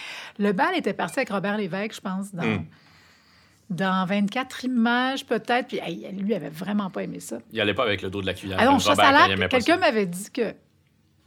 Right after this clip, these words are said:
Speaker 1: Je pense que c'est Marie Gignac, qui jouait dans le film, qui est
Speaker 2: Oui.
Speaker 1: merveilleuse. Elle a dit que quand elle l'a lu, elle s'est assise à terre dans le magasin, tellement <laughs> c'était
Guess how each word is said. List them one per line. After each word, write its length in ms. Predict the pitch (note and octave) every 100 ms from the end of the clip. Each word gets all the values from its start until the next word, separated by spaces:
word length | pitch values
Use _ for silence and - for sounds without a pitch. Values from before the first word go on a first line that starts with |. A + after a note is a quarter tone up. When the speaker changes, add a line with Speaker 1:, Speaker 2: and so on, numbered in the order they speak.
| _ -
Speaker 1:
Je 80 | -
pense 140 | B3
que 60 | C#4
c'est 60 |
Marie 240 | G3+ F3+ F3+
Gignac, 500 | E3+ E3 G3 A#3 - _ -
qui 100 | -
jouait 120 | G#3
dans 100 | A3
le 60 | E3+
film, 180 | A#3
qui 80 | A3
est 40 | G3+
Speaker 2:
Oui. 40 |
Speaker 1:
merveilleuse. 380 | F#3 F3+ G3 A3+
Elle 80 | F3
a 40 | B3
dit 120 | A3
que 80 | A#3+
quand 160 | B3+
elle 80 | C4+
l'a 100 | B3
lu, 100 | G#3
elle 80 | C4
s'est 140 | - G3
assise 180 | F3+ A3+
à 120 | F3+
terre 240 | G3 G3+ G3+
dans 100 | F3
le 60 |
magasin, 440 | E3+ E3 E3+ E3 G#3+
tellement 300 | F#3 D#3 -
<laughs> 40 |
c'était 200 | - -